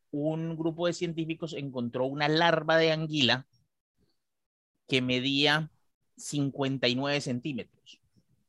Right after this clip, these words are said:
A lo cual uno dice, "¿Y qué pasa con que una larva mida cincuenta y nueve centímetros?". Que es que las larvas normales de anguila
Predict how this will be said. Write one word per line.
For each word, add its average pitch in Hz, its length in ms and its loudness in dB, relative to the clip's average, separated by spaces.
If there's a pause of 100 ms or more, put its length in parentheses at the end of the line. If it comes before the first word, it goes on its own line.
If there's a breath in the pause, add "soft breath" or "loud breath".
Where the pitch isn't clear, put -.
(960)
A 135 100 2
lo 143 140 2
cual 139 180 2
uno 147 140 0
dice, 165 280 -2 (220)
"¿Y 131 140 -4
qué 120 160 0
pasa 165 320 4
con 135 180 -8
que - 120 -8
una 117 120 2
larva 135 420 4
mida 131 260 0
cincuenta 120 360 -4
y 101 60 -4
nueve 123 160 -2
centímetros?". 120 640 -4
Que 139 80 0
es - 80 -6
que 160 80 2
las 151 140 6
larvas 139 360 4
normales 147 720 2
de 151 80 2
anguila 143 500 2